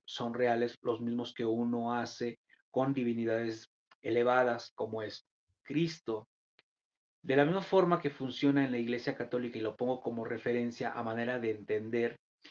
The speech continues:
cuál es la, la interacción de esas espiritualidades.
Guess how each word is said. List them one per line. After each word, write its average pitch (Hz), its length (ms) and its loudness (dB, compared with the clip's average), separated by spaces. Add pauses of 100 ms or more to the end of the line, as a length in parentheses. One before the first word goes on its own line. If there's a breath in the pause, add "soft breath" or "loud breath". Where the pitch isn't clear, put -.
(220 loud breath)
cuál 135 200 4
es 135 120 4
la, 117 340 2
la 113 140 0
interacción 117 680 2
de 135 80 2
esas 131 240 -4
espiritualidades. 113 1040 -4